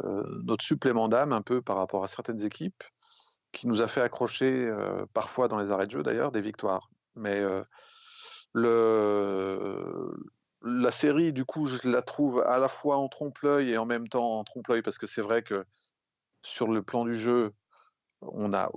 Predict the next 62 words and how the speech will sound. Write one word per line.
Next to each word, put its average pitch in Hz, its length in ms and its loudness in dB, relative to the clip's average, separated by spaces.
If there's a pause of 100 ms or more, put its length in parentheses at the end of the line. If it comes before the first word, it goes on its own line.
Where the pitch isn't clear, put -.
(140)
vu 107 180 -2
aucun 113 260 2
match 123 480 -2
où, 117 380 2
euh, 101 260 6
il 98 60 2
y 101 40 4
a 101 40 4
deux 110 160 2
zéro 113 300 2
à 110 40 4
la 110 80 2
mi-temps 113 560 0
et 107 60 -2
puis 107 180 -8
l'équipe 110 320 -4
gère 113 320 2
et 104 80 2
met 104 80 -2
un 101 120 -2
troisième 104 360 -4
but 107 140 0
à 104 60 6
la 98 60 4
soixantième 110 580 -2
ou 104 40 -4
la 98 80 0
soixante-cinquième. 110 960 -2 (600)
Un, 98 400 -2
le 101 120 0
genre 107 160 0
de 110 40 -2
match 113 220 0
qu'on 107 160 0
aimerait 104 280 2
voir 104 420 0 (520)
pour 107 160 0
éviter 107 220 0
de 107 60 -2
serrer 110 240 0
les 107 100 2
fesses. 110 380 0
Et 92 300 -6
pour, - 140 -10
bon, 104 220 -12
pour 110 120 0
l'instant, 107 460 0
euh, 95 280 -6
on 101 120 -2
muscle 113 360 -2
nos 101 100 2
fessiers 131 380 0
parce - 180 -2
qu'on 107 140 -4
voit 101 160 2
jamais 107 260 2
ce - 140 -6
genre, 104 340 -2
ce 101 180 -12
type - 200 -12
de 110 100 0
match. - 380 -2